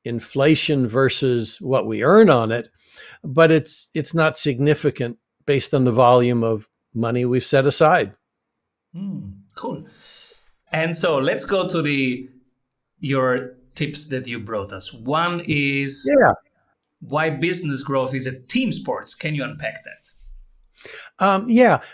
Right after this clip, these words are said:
Speaker 1: When I looked, I was an angel investor for a while, and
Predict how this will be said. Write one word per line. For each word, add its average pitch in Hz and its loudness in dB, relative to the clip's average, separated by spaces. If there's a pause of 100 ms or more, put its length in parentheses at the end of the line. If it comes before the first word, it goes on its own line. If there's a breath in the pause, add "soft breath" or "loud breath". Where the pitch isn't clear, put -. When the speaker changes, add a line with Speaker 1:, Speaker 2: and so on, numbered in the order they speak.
(100)
Speaker 1:
When 185 2
I 170 6
looked, 170 4 (380)
I 185 4
was 208 2
an 196 4
angel 170 4
investor 135 4
for 123 2
a 120 6
while, 117 4
and 123 -4